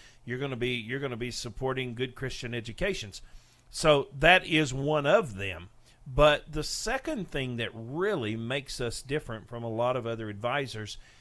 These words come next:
is we do not use a buy and hold strategy. Now, ninety-five percent of the financial advisors across this country, they just simply use a buy and hold strategy.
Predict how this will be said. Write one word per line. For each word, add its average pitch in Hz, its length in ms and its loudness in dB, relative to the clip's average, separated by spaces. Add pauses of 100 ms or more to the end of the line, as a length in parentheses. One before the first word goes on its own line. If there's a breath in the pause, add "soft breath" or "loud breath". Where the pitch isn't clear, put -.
(140)
is 139 220 -2
we 151 320 -4
do 175 300 -2
not 147 380 0
use 113 720 -4
a 123 140 -4
buy 120 440 2
and 123 180 -2
hold 107 380 -6
strategy. 95 920 -6 (520 soft breath)
Now, 131 320 0 (420)
ninety-five 170 1200 2
percent 139 640 -6
of 123 160 -4
the 120 100 -4
financial 123 600 -2
advisors 117 560 -2
across 120 480 -4
this 110 240 -10
country, 107 580 -8 (420 soft breath)
they 165 220 2
just 202 360 -2
simply 156 440 -2
use 123 340 -4
a 147 60 2
buy 117 380 0
and 120 160 -2
hold 104 340 -6
strategy. 139 720 0